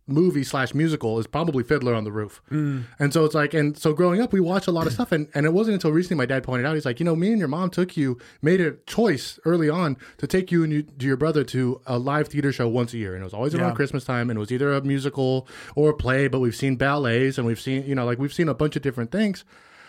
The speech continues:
Speaker 1: Uh, and I never realized, like, how influential that was, you know, for me and how much that stuck.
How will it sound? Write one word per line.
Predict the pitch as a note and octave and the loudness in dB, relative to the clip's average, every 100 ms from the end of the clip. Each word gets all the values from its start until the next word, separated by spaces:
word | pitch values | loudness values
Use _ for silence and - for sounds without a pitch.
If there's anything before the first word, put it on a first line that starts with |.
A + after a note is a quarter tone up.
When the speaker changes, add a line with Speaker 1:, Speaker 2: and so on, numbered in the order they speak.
| - - | -16 -2
Speaker 1:
Uh, | C#3+ D3 | 0 4
and | D#3+ | 4
I | |
never | F3+ F#3 D#3+ | 4 4 2
realized, | G#3+ G#3 D#3 | 2 2 0
like, | B2 | -2
how | D3 D3 | 0 0
influential | D3+ D3+ - D3 D3 C#3+ | 0 -2 0 0 0 0
that | C3 | 0
was, | B2+ B2+ A#2 - _ _ _ _ _ | 2 0 -2 -8 _ _ _ _ _
you | D3 | -4
know, | B2 | -2
for | C3 | 0
me | F3+ | 2
and | E3+ | 2
how | C3+ | 2
much | C3 - | 0 -2
that | A2 - | -6 -4
stuck. | - F#3+ - | -2 0 -2